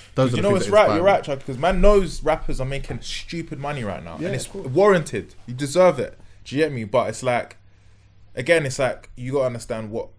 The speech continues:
Speaker 2: each rapper's very different in terms of what they're doing it for. Do you know what I'm saying? We're all doing it to make money, but then it's like, what are you actually doing it for?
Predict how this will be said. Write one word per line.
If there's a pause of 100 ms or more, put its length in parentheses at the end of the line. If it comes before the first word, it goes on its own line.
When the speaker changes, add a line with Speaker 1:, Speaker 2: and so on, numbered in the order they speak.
Speaker 2:
each
rapper's
very
different
in
terms
of
what
they're
doing
it
for. (760)
Do
you
know
what
I'm
saying?
We're
all
doing
it
to
make
money,
but
then
it's
like,
what
are
you
actually
doing
it
for?